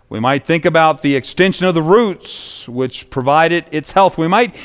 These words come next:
even look at the leaves and the shade and the beauty and the color, green in the summer and, and the autumn colors i-, i-, in, in the fall.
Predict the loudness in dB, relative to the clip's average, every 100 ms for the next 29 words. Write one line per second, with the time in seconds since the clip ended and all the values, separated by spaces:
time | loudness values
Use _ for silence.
0 | -10 -4 -2 0 2 0 0 -4 -4 -2
1 | -2 0 0 0 0 -4 -10 -12 -16 -16
2 | -18 -20 _ _ -8 -6 -6 0 4 4
3 | 2 -2 -6 -8 -8 -10 -6 -2 -2 -4
4 | -6 -6 -8 -2 0 2 0 -4 -12 -18
5 | -6 0 0 0 0 -2 -4 0 0 2
6 | -2 -2 -6 -10 -18 -8 -6 -4 -2 2
7 | 2 2 0 -2 -2 -4 -8 -12 -14 -14
8 | -16 -12 -8 -6 -6 -6 -6 0 2 2
9 | 0 -4 -16 _